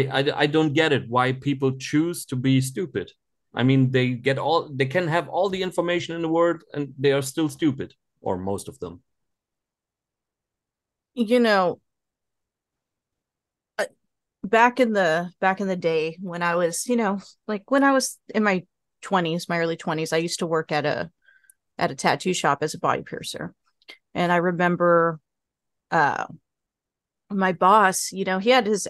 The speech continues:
Speaker 2: aftercare sheet that he's had for ages for piercing, which is, like, you know, the, the basics, you know, wash with antibacterial soap, et cetera, et cetera.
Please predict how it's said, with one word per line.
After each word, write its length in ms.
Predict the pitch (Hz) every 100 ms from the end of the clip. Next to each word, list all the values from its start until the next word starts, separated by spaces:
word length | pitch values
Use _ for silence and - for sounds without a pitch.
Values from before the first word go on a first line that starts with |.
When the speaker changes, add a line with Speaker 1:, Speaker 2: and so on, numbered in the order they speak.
| -
Speaker 2:
aftercare 480 | 160 - 165 165 160
sheet 240 | 170 -
that 120 | 151
he's 180 | 170 170
had 240 | 175 170
for 320 | - 147 113 -
ages 640 | 185 170 - - - - - _ _ _ _ _ _
for 160 | - 190
piercing, 480 | - 165 170 160 175
which 220 | 190 -
is, 160 | 214 190
like, 260 | 180 -
you 80 | 180
know, 320 | 147 - 147 - -
the, 220 | 233 240 208
the 100 | 226
basics, 560 | 208 196 196 196 -
you 80 | 196
know, 160 | 180 170
wash 340 | 156 160 -
with 100 | 170
antibacterial 840 | 165 165 175 160 151 - 170 160 165
soap, 400 | - 147 147 -
et 120 | 156
cetera, 280 | - 143 -
et 100 | -
cetera. 360 | 180 180 -